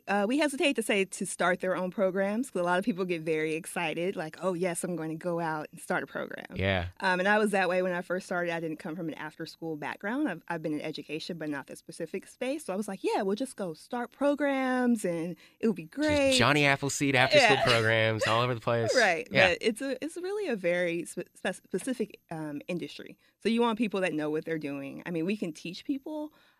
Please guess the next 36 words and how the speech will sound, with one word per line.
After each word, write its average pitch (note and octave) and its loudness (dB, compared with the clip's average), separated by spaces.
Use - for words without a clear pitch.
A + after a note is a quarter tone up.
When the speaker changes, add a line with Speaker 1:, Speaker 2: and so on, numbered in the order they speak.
Speaker 1:
um, G3 0
but G3 2
what G#3+ 2
we A#3+ 2
found F3+ 2
is E3 -2
that D#3+ -2
the E3 -2
best E3 -4
strategies E3+ -2
are D#3+ -6
to D3+ -8
help D#3 -6
the D#3 -8
programs D3+ -6
that D3 -6
are C#3 -6
doing G#3 -2
the A3+ -2
work A3+ -4
well A3 -2
grow E3 -4
and D3 -6
expand. C#3+ -6
And D#3 -6
so D3+ -8
how F3 -2
can D#3 -6
we C#3+ -6
kind D#3 -6
of D3+ -8
use F3 -6
our D3+ -4
resources C3 -10
to - -4
help C#3+ -10